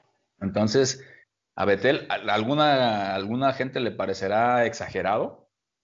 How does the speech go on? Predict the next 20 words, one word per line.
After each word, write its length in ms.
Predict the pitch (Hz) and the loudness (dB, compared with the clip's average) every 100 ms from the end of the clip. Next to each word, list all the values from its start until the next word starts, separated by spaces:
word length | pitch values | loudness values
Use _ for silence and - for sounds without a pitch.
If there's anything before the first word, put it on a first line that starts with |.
| _ | _
Eh, 460 | 87 92 92 85 - | -10 -6 -8 -10 -10
yo 200 | 101 120 | -2 2
cuando 280 | 151 147 131 | 2 4 2
vi 180 | 120 139 | 4 2
el 100 | 139 | 2
onboard 540 | 110 107 120 139 143 127 | 2 2 2 2 -2 -6
de 140 | 120 | -6
cuando 320 | - 101 98 | -4 -4 -2
le 400 | 95 95 95 92 | -4 -4 -4 -6
dan 220 | 92 107 127 | -4 -2 0
la 120 | 127 | 0
penalización, 960 | 127 123 110 110 98 104 143 220 - _ _ _ | 0 0 -2 -4 -6 -4 -4 -6 -16 _ _ _
pues 160 | 104 98 | -10 -6
creo 260 | - 123 | 0 0
que 140 | 123 143 | 2 0
realmente 400 | 135 139 151 160 | 2 -2 -4 2
la 120 | 135 | 4
bandera 480 | 107 101 117 143 135 | 4 2 2 4 4
él, 580 | 135 143 143 143 139 110 | 0 -2 -2 -2 -2 -4
él, 380 | 73 90 - | -6 -12 -14